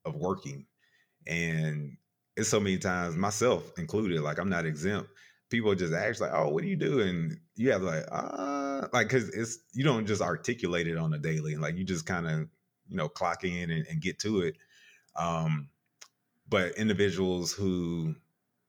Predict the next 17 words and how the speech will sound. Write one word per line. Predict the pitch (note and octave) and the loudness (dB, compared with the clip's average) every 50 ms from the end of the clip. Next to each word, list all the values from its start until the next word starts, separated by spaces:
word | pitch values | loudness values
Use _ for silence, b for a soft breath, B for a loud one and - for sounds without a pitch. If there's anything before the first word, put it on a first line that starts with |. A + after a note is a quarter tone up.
| _ _ _ _ _ _ _ _ _ _ _ _ _ _ _ _ _ - | _ _ _ _ _ _ _ _ _ _ _ _ _ _ _ _ _ -2
aren't | G2 G2+ G2+ G2+ E2+ D#2 - - _ _ | 0 2 2 2 0 -4 -8 -14 _ _
sort | - - A2+ G2+ | -4 0 0 2
of, | F#2 | 2
like, | F2+ E2 D#2+ F2 | 0 -2 -2 -2
in | G2+ G2 F#2+ | 0 2 2
the | F#2 E2 | 2 0
space | - - - F#2 F2+ F2+ E2+ D#2+ - | -2 -2 -2 -2 -2 -2 -4 -4 -4
where | F#2 E2+ | -2 -2
they're | D#2 F2 E2+ D#2+ - | 0 0 -2 0 0
always | F2 F2 E2+ E2+ E2 E2+ E2+ E2 D#2 D#2+ | 0 0 0 0 0 -2 -2 -2 -4 -4
so | - E2+ E2 D#2+ D#2+ D#2 D2+ D2 b b b b b b b b b b b _ _ _ _ | -2 -2 -2 -2 -2 -2 -4 -8 b b b b b b b b b b b _ _ _ _
focused | - - A2 G2+ G2 G2+ F#2 D#2+ | -6 -2 -2 -2 0 -2 -4 -4
on | D#2+ F2 F2 E2+ | -4 -2 -2 -2
their | E2+ D#2+ | -2 -4
careers | D#2+ D#2+ E2+ F2 F#2 F#2 F#2 F2+ E2+ E2 D#2+ D#2 - | -4 -4 -2 0 0 2 2 0 0 -2 -2 -4 -6
until | - - F2 D#2+ D#2+ - A2 G2 F#2 F2 E2 D#2+ | -8 -8 -6 -6 -4 -2 0 0 0 0 -2 -4
something, | D#2+ - F#2+ E2+ D#2+ D#2+ E2+ D#2+ D#2+ D#2 D#2 D2+ C#2+ C#2 C2 | -4 -2 -2 -2 -2 -2 -2 0 0 0 0 -2 -4 -6 -12